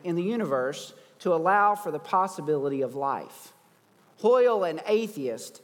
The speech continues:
here's what he said. He said, he wrote this,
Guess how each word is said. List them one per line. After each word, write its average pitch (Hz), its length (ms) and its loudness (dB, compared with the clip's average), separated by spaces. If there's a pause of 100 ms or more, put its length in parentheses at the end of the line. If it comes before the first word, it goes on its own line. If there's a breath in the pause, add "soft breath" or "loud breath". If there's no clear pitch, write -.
(120)
here's 226 180 -8
what 233 120 -2
he 156 40 -4
said. 139 360 -4 (720 soft breath)
He 220 120 -2
said, 214 400 2 (260)
he 269 260 2
wrote 403 340 2
this, 147 380 -4